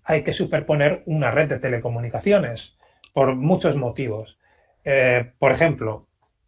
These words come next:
yo puedo querer, eh, saber qué es lo que está ocurriendo en mi red. Puedo también, eh, ten-, eh,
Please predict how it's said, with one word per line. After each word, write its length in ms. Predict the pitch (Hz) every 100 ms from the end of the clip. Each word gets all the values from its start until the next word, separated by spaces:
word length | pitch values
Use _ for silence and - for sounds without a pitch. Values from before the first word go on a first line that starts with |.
| _ -
yo 260 | 143 147
puedo 260 | 160 156 156
querer, 460 | 156 165 185 - _ _ _ _ _ - _ _ _ _ _ _ _ -
eh, 1120 | 156 139 127 120 110 107 104 95 92 90 - _ _
saber 340 | - 135 127 -
qué 60 |
es 80 | 151
lo 100 | 127
que 80 | -
está 140 | -
ocurriendo 340 | 113 107 117 110
en 80 | 110
mi 80 |
red. 300 | 117 156 - - - _ _ -
Puedo 240 | 147 160
también, 560 | 165 156 156 165 185 - - _ -
eh, 640 | 147 139 131 127 123 123 _ _ _ _
ten-, 300 | 151 147 139
eh, 340 | 127 123 123